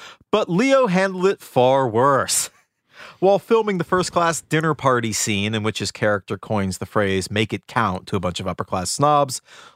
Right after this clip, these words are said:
Leo reportedly leaned over to Kathy Bates, his co-star, pointed at the cutlery that her character had just shown him how to use, and asked, "Which one of these do I use to lobotomize myself?"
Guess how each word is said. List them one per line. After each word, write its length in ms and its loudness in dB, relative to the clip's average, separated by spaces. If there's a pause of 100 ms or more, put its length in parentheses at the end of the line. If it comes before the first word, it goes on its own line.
Leo 280 2
reportedly 580 0
leaned 300 2
over 240 2
to 80 -4
Kathy 420 -2
Bates, 380 -2
his 120 -6
co-star, 640 0 (420)
pointed 320 2
at 140 2
the 60 -12
cutlery 520 0
that 140 0
her 140 0
character 460 0
had 80 -2
just 140 -4
shown 260 0
him 60 -4
how 120 2
to 60 0
use, 460 0
and 160 -4
asked, 360 0 (280)
"Which 200 -2
one 120 2
of 100 0
these 200 0
do 140 2
I 40 2
use 320 0
to 80 0
lobotomize 720 0
myself?" 460 -2